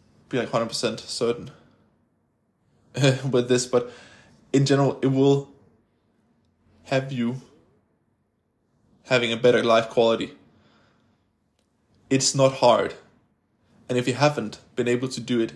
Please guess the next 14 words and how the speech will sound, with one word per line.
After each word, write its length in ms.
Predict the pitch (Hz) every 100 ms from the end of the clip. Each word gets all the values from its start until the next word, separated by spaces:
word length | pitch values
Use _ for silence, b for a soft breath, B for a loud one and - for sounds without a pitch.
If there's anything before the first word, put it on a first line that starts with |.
| - -
you 120 | 123
haven't 220 | 120 113
found 360 | - 120 117 113
what 200 | 110 123
you 80 |
like, 400 | 113 107 - - _ _ b b b b b
or 60 | 117
you 40 |
haven't 200 | 123 113
tried 200 | - 120
hard 180 | 135 139
enough, 420 | 131 120 - - - _ _ _ _ _ b b b _ _
because 240 | 135 131 127
it's 320 | - -